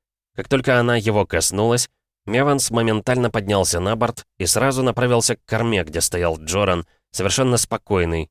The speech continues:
не похожий на человека, с нетерпением ожидавшего новостей. «Хран пал?» «Докладывай, пожалуйста, Меванс», — сказал Джоран.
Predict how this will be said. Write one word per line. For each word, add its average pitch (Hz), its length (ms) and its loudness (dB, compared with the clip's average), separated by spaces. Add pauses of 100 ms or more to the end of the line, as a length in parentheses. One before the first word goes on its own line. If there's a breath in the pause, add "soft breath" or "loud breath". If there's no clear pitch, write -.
не 87 120 -2
похожий 87 480 -2
на 80 120 -2
человека, 87 500 -2
с - 100 -2
нетерпением 104 640 -2
ожидавшего 82 520 -2
новостей. 78 560 -4 (580)
«Хран 120 300 -4
пал?» 127 360 0 (580)
«Докладывай, 95 560 2
пожалуйста, 80 480 -2
Меванс», — 80 480 -4
сказал 78 480 -6
Джоран. 76 400 -4